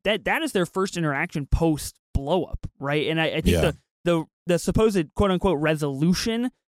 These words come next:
Speaker 1: comes rather fast for them. And I, I know it's not a direct resolution in terms of, like, we know the terms that they end on. It's still pretty ambiguous.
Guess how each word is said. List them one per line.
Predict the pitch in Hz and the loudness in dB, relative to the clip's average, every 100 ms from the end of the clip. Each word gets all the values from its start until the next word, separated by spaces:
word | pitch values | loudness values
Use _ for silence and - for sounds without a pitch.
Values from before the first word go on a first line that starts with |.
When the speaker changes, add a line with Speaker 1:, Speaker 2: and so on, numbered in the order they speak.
| _ - | _ 0
Speaker 1:
comes | 202 165 - _ - | 2 2 -4 _ -12
rather | 139 135 170 311 269 147 | -6 -2 0 0 -2 -4
fast | - - 190 120 - - - | -6 -4 -4 -4 -10 -16 -6
for | 156 | -4
them. | 143 127 127 127 | -2 -4 -6 -4
And | 165 165 | -2 -2
I, | 175 | -2
I | |
know | 202 240 | 0 2
it's | 220 - | 2 0
not | 190 | -2
a | 165 | -2
direct | 143 139 139 - 135 | -2 -2 -4 -6 -10
resolution | 127 120 127 156 - 147 | -12 -10 -4 -2 -2 -4
in | 135 | -6
terms | 143 143 | -4 -4
of, | 135 | -4
like, | 131 131 - _ _ _ 143 | -4 -6 -6 _ _ _ 0
we | 156 | 2
know | 156 151 151 147 | 4 4 4 4
the | 139 | 0
terms | - 147 | -2 -4
that | 139 | -4
they | 127 123 | -6 -2
end | 175 | 2
on. | 147 139 | 2 0
It's | - | 0
still | 208 | 0
pretty | 185 160 | 2 0
ambiguous. | 135 156 160 135 127 - | 0 0 0 -2 -4 -10